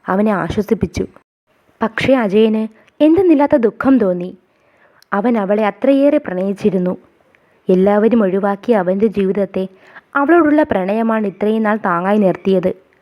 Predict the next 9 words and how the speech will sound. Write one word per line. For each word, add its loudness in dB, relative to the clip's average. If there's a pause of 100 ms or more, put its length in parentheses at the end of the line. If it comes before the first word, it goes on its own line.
(420)
ഇനി 4
തനിക്ക് -2
ആരുമില്ലെന്നോർത്ത് 0 (340)
അജയൻ 4
കരയുന്നുണ്ട്. 0 (840)
ദീപു 2
അവൻ്റെ 0
സ്നേഹം -2
കണ്ട് 0